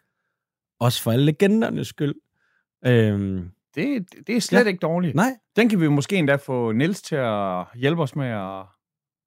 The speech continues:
Speaker 2: at indtale, hvis man kan få, øh, almanakken som talebog.
Speaker 1: Ja. Det er ikke
Speaker 2: Det,
Speaker 1: engang løgn.
Speaker 2: det, <laughs> det, det, det kunne være noget.
Speaker 1: Øhm, men, øh, den niogtyvende september to tusind og nitten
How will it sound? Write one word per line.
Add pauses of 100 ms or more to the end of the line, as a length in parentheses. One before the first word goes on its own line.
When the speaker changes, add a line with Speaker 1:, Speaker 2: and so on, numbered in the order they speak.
(140)
Speaker 2:
at
indtale,
hvis
man
kan
få,
øh,
almanakken
som
talebog.
Speaker 1:
Ja. (800)
Det
er
ikke
Speaker 2:
Det,
Speaker 1:
engang
løgn. (300)
Speaker 2:
det,
<laughs>
det,
det,
det
kunne
være
noget. (280)
Speaker 1:
Øhm,
men,
øh,
den
niogtyvende
september (100)
to
tusind
og
nitten